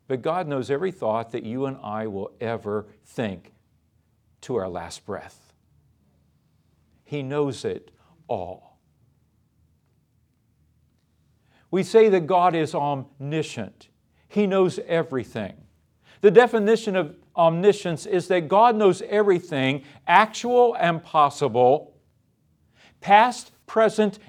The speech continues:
and future, in every moment of eternity. In other words, God knows as much right now as He has ever known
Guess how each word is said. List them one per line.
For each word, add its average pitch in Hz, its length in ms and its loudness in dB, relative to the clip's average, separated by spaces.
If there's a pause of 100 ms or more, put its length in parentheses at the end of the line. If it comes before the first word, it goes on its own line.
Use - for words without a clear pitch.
and 170 180 -2
future, 147 720 -2 (200)
in 190 220 0
every 226 440 2
moment 180 600 -2 (100)
of 147 340 4 (160)
eternity. 185 920 -6 (2000)
In 190 160 2
other 269 200 6
words, 160 580 4 (440)
God 233 340 8
knows 202 420 6
as 180 340 4
much 208 380 2
right 196 300 2
now 170 340 2
as 165 260 0
He 165 140 0
has - 180 -2
ever 190 320 0
known 156 480 2